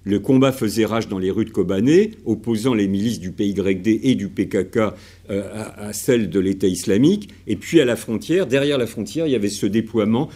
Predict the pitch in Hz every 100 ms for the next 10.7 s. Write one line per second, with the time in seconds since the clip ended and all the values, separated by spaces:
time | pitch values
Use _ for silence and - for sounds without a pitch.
0 | - 107 98 113 110 135 101 110 110 107
1 | 104 175 - 110 - 113 104 110 110 120
2 | 110 110 95 95 87 - - - 117 196
3 | 175 127 127 135 123 120 113 104 - 123
4 | 104 95 - 87 - - 90 95 95 110
5 | 123 110 101 80 95 123 123 120 113 -
6 | 139 104 104 90 87 - - - - -
7 | 104 98 110 - 254 160 139 143 - 120
8 | 110 - 208 151 175 131 117 120 131 117
9 | 95 98 78 73 82 - 120 170 90 -
10 | 92 76 80 113 147 185